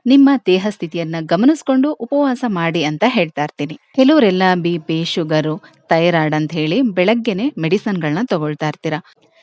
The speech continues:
ಎಷ್ಟೋ ಜನ ಪ್ರೆಗ್ನೆಂಟ್ ಇರ್ತೀರಾ, ಹಾಲು ಕುಡಿಸುವಂತ ತಾಯಂದ್ರು ಇರ್ತಾರೆ. ಇನ್ನು ಕೆಲವ್ರಿಗೆ ಉಪವಾಸ ಇದ್ದಾಗ ಅವ್ರಿಗೆ ತಲೆನೋವು ಬಂದ್ಬಿಡುತ್ತೆ.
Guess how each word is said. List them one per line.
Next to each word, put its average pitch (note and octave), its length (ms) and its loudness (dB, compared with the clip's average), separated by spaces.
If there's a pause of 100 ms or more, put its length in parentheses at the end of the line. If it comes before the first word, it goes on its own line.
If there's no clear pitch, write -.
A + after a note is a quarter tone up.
(180)
ಎಷ್ಟೋ B3+ 340 2
ಜನ G3 220 -2
ಪ್ರೆಗ್ನೆಂಟ್ E3+ 520 -2
ಇರ್ತೀರಾ, D#3 460 -2 (200)
ಹಾಲು A3 340 2
ಕುಡಿಸುವಂತ E3+ 480 -4
ತಾಯಂದ್ರು E3+ 540 -2
ಇರ್ತಾರೆ. D#3 480 -2 (340)
ಇನ್ನು A#3 340 2
ಕೆಲವ್ರಿಗೆ E3+ 640 -2 (380)
ಉಪವಾಸ A3+ 520 0 (200)
ಇದ್ದಾಗ D#3 420 -4 (160)
ಅವ್ರಿಗೆ F#3+ 280 -2
ತಲೆನೋವು G3 520 0
ಬಂದ್ಬಿಡುತ್ತೆ. D#3 580 -4